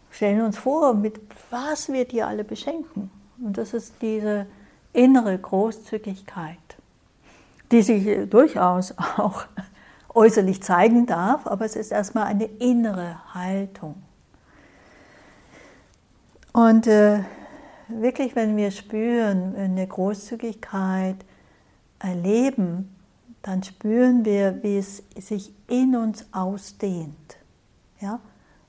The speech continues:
Wie wir diese Qualität in uns körperlich spüren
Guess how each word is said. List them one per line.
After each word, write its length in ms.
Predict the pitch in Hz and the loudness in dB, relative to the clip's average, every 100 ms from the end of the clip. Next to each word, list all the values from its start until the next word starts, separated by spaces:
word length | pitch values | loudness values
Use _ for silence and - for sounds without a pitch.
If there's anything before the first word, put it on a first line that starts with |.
| - | -8
Wie 160 | 202 196 | -6 -2
wir 400 | 196 190 190 190 _ - | -2 0 -2 -6 _ -12
diese 840 | 196 196 226 254 240 - 185 175 185 _ _ _ - | -6 -2 0 0 -2 -4 -4 -6 -10 _ _ _ -12
Qualität 920 | - 190 196 190 - 214 214 208 - | -4 0 0 -2 0 4 6 4 0
in 200 | 180 190 | -4 -2
uns 240 | 185 - | -4 -4
körperlich 540 | - 214 220 233 233 | -2 -2 -2 -6 -6
spüren 580 | - - 208 208 208 208 | -10 -8 -4 -2 -2 -4